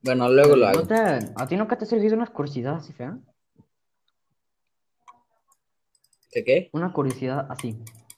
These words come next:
Speaker 1: Una curiosidad, pues sí me han salido muchas,
Speaker 2: No sé por qué Dios. No
Speaker 1: pero,
Speaker 2: manches, esta,
Speaker 1: pero,
Speaker 2: esta.
Speaker 1: pues,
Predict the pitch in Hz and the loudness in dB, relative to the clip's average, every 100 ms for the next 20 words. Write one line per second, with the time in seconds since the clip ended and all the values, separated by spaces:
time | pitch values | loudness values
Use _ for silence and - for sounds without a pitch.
0 | _ - - _ _ _ _ _ _ _ | _ -20 -20 _ _ _ _ _ _ _
1 | _ _ _ _ _ _ _ _ - - | _ _ _ _ _ _ _ _ -20 -20
2 | _ _ _ _ - - _ - _ _ | _ _ _ _ -20 -20 _ -20 _ _
3 | _ - _ _ _ - 123 - 107 107 | _ -20 _ _ _ -14 -8 -2 0 0
4 | - 104 110 135 147 - 107 107 131 143 | -2 -4 -2 -2 -2 0 0 2 -2 0
5 | 143 143 - 135 135 131 143 156 - 156 | 0 -2 0 4 6 6 2 -2 -4 -2
6 | 175 - _ - - _ _ - - 147 | -2 -4 _ -16 -16 _ _ -16 -10 -6
7 | 147 151 127 - - - 160 139 123 107 | 0 2 2 -2 -14 -4 4 6 6 4
8 | 101 110 147 147 139 - - 165 175 113 | 0 -6 -10 -6 -8 -8 -4 0 0 0
9 | 117 110 107 107 107 - | -2 0 2 0 -2 -14